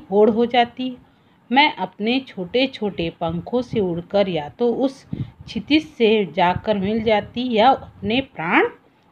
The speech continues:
खो देती। ये हो गया चैप्टर वन हम पंछी उन्मुक्त गगन का प्रश्न उत्तर।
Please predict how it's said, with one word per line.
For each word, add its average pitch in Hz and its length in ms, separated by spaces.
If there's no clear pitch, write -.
खो 330 220
देती। 196 400
ये 180 200
हो 196 200
गया 233 260
चैप्टर 180 360
वन 185 340
हम 196 200
पंछी 196 600
उन्मुक्त 180 580
गगन 196 400
का 208 220
प्रश्न 185 480
उत्तर। 277 440